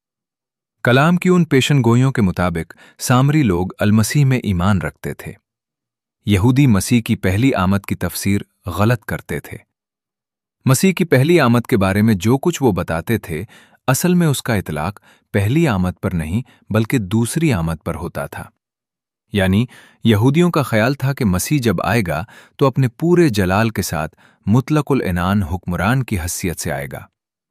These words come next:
उसके साथ उसके पाक फरिश्ते होंगे और आते ही वो अपनी बादशाही कायम कर देगा। यूं यहूदी खुद को तसल्ली देते और उसकी आमद पर उसके सुत उस दुनिया पर हुकूमत करने के ख्वाब देख रहे थे।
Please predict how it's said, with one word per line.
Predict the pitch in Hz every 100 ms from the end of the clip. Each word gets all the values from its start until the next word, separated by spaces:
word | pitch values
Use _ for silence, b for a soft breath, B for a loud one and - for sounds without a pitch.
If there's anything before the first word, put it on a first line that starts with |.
| _ _ _ _
उसके | 143 - 147
साथ | - 135 135
उसके | 117 110
पाक | - 90 90
फरिश्ते | - 82 - -
होंगे | 117 110 107 110 - B B B
और | 101 -
आते | 90 110 -
ही | 139 87 76 - b -
वो | 113
अपनी | 101 107 87
बादशाही | 80 76 - 90 95
कायम | 104 - 123 139
कर | 92 73
देगा। | 78 - 64 - _ _ _ _ _ _ _ _ -
यूं | 92 117 127 127 b b b 107
यहूदी | 107 147 165
खुद | 151 131 -
को | 117
तसल्ली | 95 - 101 131
देते | 98 80 78 85 b b b -
और | 131
उसकी | 123 - 123
आमद | 87 104 123
पर | - 120 120
उसके | - 104 - 101
सुत | - 139 131 - B B B
उस | 135
दुनिया | 107 120 139 135
पर | 120
हुकूमत | 87 87 131 139 127
करने | 98 92 92
के | 92
ख्वाब | 85 92 82
देख | 87 92 85
रहे | 90 78 -
थे। | -